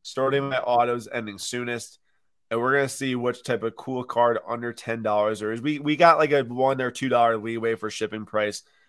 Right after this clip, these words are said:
Um, I think it was, like, twelve dollars. We kinda called it was, like, the max. But, uh, my hope is that within the next,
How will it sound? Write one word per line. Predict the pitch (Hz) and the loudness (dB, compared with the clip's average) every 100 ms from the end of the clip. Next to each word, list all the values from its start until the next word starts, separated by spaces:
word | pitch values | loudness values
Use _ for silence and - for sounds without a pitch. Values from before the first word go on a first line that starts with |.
| _ - | _ -4
Um, | 104 98 | -4 -2
I | 104 | -4
think | 120 | -4
it | 113 | -4
was, | 101 | -4
like, | 92 | -8
twelve | - 90 85 | -6 -4 -4
dollars. | 87 85 87 | -6 -6 -10
We | 90 | -12
kinda | 92 85 | -12 -12
called | - 82 80 | -12 -14 -14
it | |
was, | 82 | -16
like, | 90 - | -18 -16
the | 85 | -10
max. | 90 87 - - _ - _ _ | -8 -8 -12 -20 _ -20 _ _
But, | 110 110 | 0 2
uh, | 104 101 98 - 107 | 2 2 0 -4 -2
my | 127 135 | 4 6
hope | 143 226 240 | 8 8 8
is | 165 127 | 4 6
that | 131 123 | 6 6
within | 131 - 139 | 0 -2 -2
the | 135 | 0
next, | 127 117 - - | 2 0 -4 -16